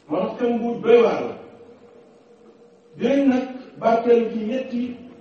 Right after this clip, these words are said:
définition. Soog a ñëw nag ci définition bi nga xamante ni yeneen définition yi dañ koy wax rek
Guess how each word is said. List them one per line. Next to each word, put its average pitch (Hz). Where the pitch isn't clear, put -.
définition. 220
Soog 285
a 277
ñëw 254
nag -
ci 247
définition 254
bi 214
nga 277
xamante 233
ni 190
yeneen 302
définition 262
yi 233
dañ 269
koy 277
wax 247
rek 233